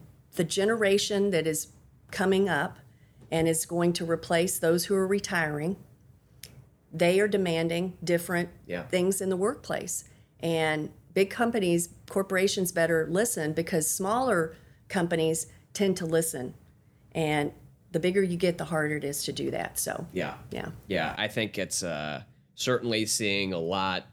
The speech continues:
Speaker 2: more interest in unions.
Speaker 1: Mm-hmm.
Speaker 2: Um, and it's, you know, it's a way, I, <laughs> it's, it's really, and especially in the history of, of the labor movement, it's, it's often, you know, from just a philosophical perspective, it's been proposed as here is the way to combat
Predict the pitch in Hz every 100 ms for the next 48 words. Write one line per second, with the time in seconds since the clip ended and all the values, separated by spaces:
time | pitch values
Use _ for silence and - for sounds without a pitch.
0 | _ _ 101 107 - 107 107 110 - 104
1 | 98 107 104 107 110 - - 175 170 185
2 | 98 90 170 170 165 - 180 180 196 160
3 | 147 - 139 143 127 123 - - 117 _
4 | _ _ _ _ - 160 - 170 - 185
5 | 202 160 143 131 120 127 117 120 - 151
6 | 135 117 95 143 160 - 127 110 92 95
7 | 98 98 101 98 98 98 87 82 101 110
8 | 123 113 90 92 123 107 95 85 90 95
9 | - - - _ _ 101 - - - -
10 | - 123 143 147 143 110 101 101 _ _
11 | _ 147 127 - 120 117 120 107 127 98
12 | - 131 131 107 87 90 - 95 78 92
13 | 90 - 101 - - 117 110 104 92 -
14 | 131 135 135 120 117 107 101 101 110 113
15 | 113 - - - 92 104 101